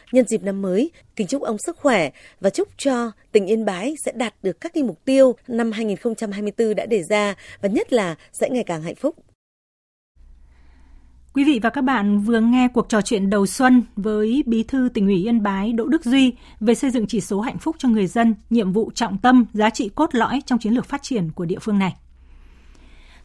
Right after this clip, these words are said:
Speaker 2: Thưa quý vị, thưa các bạn, đã bốn mươi lăm năm qua, Pò Hèn, ngọn lửa tháng hai năm một nghìn chín trăm bảy mươi chín được biết đến như một bản hùng ca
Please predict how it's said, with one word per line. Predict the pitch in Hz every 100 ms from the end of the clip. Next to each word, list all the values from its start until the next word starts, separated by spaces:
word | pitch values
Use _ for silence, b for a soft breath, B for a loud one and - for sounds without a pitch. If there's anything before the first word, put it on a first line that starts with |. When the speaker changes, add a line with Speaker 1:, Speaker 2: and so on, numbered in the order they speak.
| -
Speaker 2:
Thưa | 285
quý | 294
vị, | 277 226 175 -
thưa | 240
các | 240
bạn, | 233 - - - b b b b b b
đã | 214 220 240 285
bốn | 233 214
mươi | 262
lăm | 262 247
năm | 254
qua, | 233 247 240 220 - - - - -
Pò | - 220
Hèn, | 226 214 196 180 -
ngọn | 214 190
lửa | 226 220 175
tháng | 226 226
hai | 277 285 262
năm | 269
một |
nghìn | 220 190 175
chín | 196
trăm | 196 254
bảy | 233 165
mươi | 202
chín | - 208 208 311 b b
được | 208 185
biết | 233 302
đến | 208 196 247
như | 294
một | 262 180
bản | 202 175
hùng | 208 185
ca | 254 262